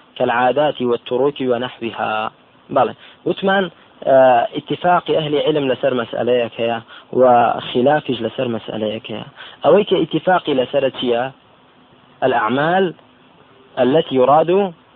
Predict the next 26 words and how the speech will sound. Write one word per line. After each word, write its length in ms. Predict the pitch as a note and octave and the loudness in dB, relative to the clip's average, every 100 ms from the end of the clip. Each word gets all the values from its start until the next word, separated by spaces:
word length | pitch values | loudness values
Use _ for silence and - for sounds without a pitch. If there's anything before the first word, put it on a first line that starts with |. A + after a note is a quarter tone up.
| _ _ _ - | _ _ _ -10
بها 400 | C3+ C3+ C#3+ C#3+ | -4 0 0 0
التقرب 480 | - B2+ C#3+ B2+ A#2+ | -2 -4 -2 0 -2
إلى 160 | A#2+ | -2
الله 240 | A#2+ C3+ B2 | 0 0 -2
عز 240 | A2 G#2+ | -4 -4
وجل. 260 | G#2+ G#2+ G#2+ | -6 -6 -2
أو 320 | F#3 G#3 F3+ - - | 2 4 2 -4 -14
نية 280 | D3+ C3+ D#3+ | -6 -2 0
تيدا 320 | - D3+ B2+ | 0 0 0
الشرطة. 440 | G#2+ - A2+ - G2 - - - - | -2 -4 -8 -8 -16 -16 -20 -20 -2
بلام 240 | C#3+ E3+ F#3 | 2 2 4
أو 180 | A#3 G3+ | 2 2
أعمالانيك 720 | D#3+ F3 E3 D#3+ F#3 E3+ D#3 B2+ - - | 0 0 2 2 0 -2 0 0 -2 -4
لا 220 | D3+ A3 | -2 2
يراد 320 | A3+ E3+ C#3+ | 4 4 2
بها 220 | C3 B2 | -2 -6
التقرب، 560 | A2+ A2+ - C3+ A#2 - _ _ - | -8 -8 -2 0 0 -6 _ _ -16
هم 160 | C3 A#2 | -8 -4
بس 120 | C#3 - | -4 -4
تين 220 | C#3+ C3+ A#2 | -4 -4 -6
زيبونه 480 | A#2 A2+ A#2 C3+ | -8 -6 -2 -2
ثوابني 480 | C3 B2+ C#3 C#3+ F#3 | -2 0 2 0 0
لا 120 | D3 | 0
إخوة، 380 | A#2+ - A#2+ A2+ - _ _ _ _ - | -2 0 2 2 -2 _ _ _ _ -6
كالعادات 640 | F3+ C#3 C#3+ C#3+ F#3+ - | -2 0 0 2 0 0
والتروك 840 | C#3+ D#3 - - C#3 D#3+ F3+ - | 0 0 0 -2 2 4 2 0